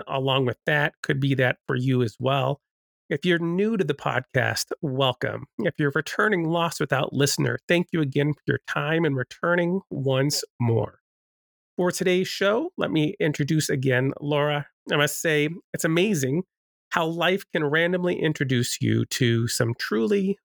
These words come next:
wonderful and amazing people. You're being at, <laughs> you know, Gen Con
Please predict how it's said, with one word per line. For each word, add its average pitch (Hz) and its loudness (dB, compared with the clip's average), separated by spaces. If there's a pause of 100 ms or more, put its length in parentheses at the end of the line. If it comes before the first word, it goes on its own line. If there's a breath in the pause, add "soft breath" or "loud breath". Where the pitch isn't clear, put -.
(120)
wonderful 135 0
and 127 2
amazing 117 0 (100)
people. 156 0 (640)
You're 214 -2 (240)
being 170 2
at, 131 0 (140)
<laughs> - -10
you 160 0
know, 127 2 (160)
Gen 165 0
Con 147 0